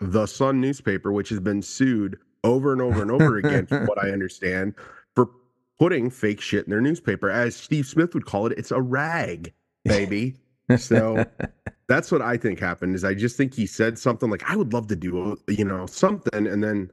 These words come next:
Speaker 1: all of a sudden, and he probably said Helen Mirren was really hot at one time, and
Speaker 2: Wow.
Speaker 1: you know,
Speaker 2: I'm sorry, Miss Mirren.
Speaker 1: she
Speaker 2: I'm
Speaker 1: still is.
Speaker 2: sorry.
Speaker 1: Well,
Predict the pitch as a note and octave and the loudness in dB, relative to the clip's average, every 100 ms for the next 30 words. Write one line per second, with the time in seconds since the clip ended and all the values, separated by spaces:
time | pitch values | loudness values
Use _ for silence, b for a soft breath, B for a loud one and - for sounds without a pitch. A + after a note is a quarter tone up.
0 | - G#2 A2+ - A#2 F#2 - - - G#2 | -4 -4 0 0 0 -2 -10 -10 -4 -2
1 | G2 G#2+ A2+ A#2+ A#2+ F#2+ B2+ C3 A2 B2 | -2 0 0 0 0 -2 0 0 0 -2
2 | F#2 F2+ G2+ F#2 A2 A2+ G2 - F2 F#2 | -2 -2 -2 0 0 -2 -4 -4 -4 -2
3 | F2+ E2+ F#2 A#2+ - _ _ - A2 G#2+ | -4 -4 -2 -4 -8 _ _ -4 0 0
4 | G2+ F#2 _ _ _ - F2 F2 A#2+ D#3+ | -2 -6 _ _ _ -4 0 2 2 2
5 | D#3+ B2+ G2+ F#2+ F2+ D#3 D3+ C3+ G2 F#2 | 2 0 -2 -2 2 2 2 0 2 0
6 | G#2+ A2 G#2+ G#2 G2+ - - A2 C3 C3 | 2 2 2 0 -2 -4 2 4 4 4
7 | C#3 D2+ D2 C#2+ C#2 G#2 G2+ | 4 2 -2 -4 -4 -4 -6